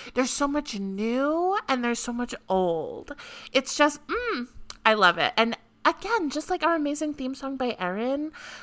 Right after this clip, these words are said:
like, I am so fucking ready to go into season two of The Archers.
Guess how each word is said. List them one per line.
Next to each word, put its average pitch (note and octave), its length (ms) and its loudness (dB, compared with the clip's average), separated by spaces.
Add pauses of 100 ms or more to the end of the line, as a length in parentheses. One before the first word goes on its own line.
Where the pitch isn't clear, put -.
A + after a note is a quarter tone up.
like, A#3+ 320 0
I A3+ 80 2
am B3 180 -2
so - 440 -6
fucking C4 1000 -8
ready G3 720 0 (520)
to B3+ 100 4
go G#3 160 8
into F3+ 140 0
season D#3+ 340 -8
two - 180 -10
of - 100 -10
The - 140 -12
Archers. - 840 -12